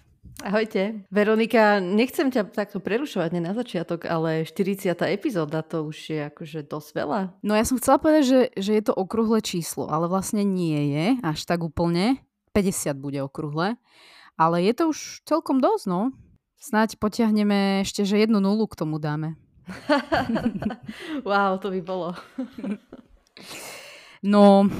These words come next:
Speaker 2: poďme teda na to, na to odohraté kolo. Mm, v štyridsiatej epizóde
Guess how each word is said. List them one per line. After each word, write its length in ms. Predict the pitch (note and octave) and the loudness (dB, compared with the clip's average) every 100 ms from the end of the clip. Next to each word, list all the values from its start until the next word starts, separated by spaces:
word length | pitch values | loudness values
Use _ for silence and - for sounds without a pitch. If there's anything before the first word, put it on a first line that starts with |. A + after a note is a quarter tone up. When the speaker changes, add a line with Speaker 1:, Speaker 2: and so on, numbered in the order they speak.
| - - - | -6 -10 2
Speaker 2:
poďme 240 | C4 A4 | 4 6
teda 320 | F4+ C4+ A#3+ A3+ | 4 6 6 6
na 0 | |
to, 120 | A#3 G#3 - | 4 2 2
na 160 | G3+ | 2
to 160 | G#3 A3 | 6 4
odohraté 400 | G3+ A#3 B3 D#4+ | 6 6 6 4
kolo. 400 | - F3 D#3 F#3 A#3+ - _ | 2 2 4 2 0 -10 _
Mm, 640 | F3+ F3 F3 F3 F3 F3 D#3 - _ _ _ _ _ _ - _ | -4 -2 0 -2 -2 -2 -6 -12 _ _ _ _ _ _ -16 _
v 80 | - | 0
štyridsiatej 480 | A#3+ A#3 A3+ G#3 F#3 | 2 4 2 4 2
epizóde 400 | G#3+ G#3+ G#3 | 2 2 4